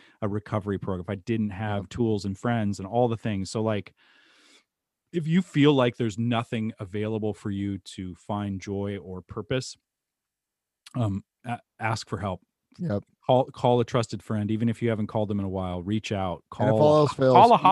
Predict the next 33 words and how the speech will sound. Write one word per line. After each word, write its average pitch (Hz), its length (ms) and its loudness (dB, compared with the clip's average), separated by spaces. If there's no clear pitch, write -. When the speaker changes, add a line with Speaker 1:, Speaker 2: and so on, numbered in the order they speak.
Speaker 2:
e- 127 40 -6
Speaker 1:
hotline. 110 280 4
Who 165 140 2
cares? 160 440 2
Just 131 160 0
Speaker 2:
Yeah, 139 160 6
right. 127 300 4
If 127 180 0
all 147 200 6
else 143 180 2
fails, 120 420 2
email 131 440 0
us. 113 500 0
Speaker 1:
Totally. 185 560 2
Speaker 2:
Yeah. 160 160 4
Speaker 1:
Absolutely. 151 880 2
Speaker 2:
Yeah. 107 120 -6
Speaker 1:
I 151 120 6
would 165 200 2
field 160 380 4
those 139 240 6
emails. 107 460 0
Speaker 2:
Totally. 135 380 4
Speaker 1:
Absolutely. 101 440 -6
Speaker 2:
Yep. 110 240 -4
That's, 107 340 -8
uh, 110 60 -4
Speaker 1:
Um, 117 420 2
Speaker 2:
I - 20 -20
mean, 107 140 -20
that's - 380 -20
Speaker 1:
Yeah, 147 260 4
and, 160 160 4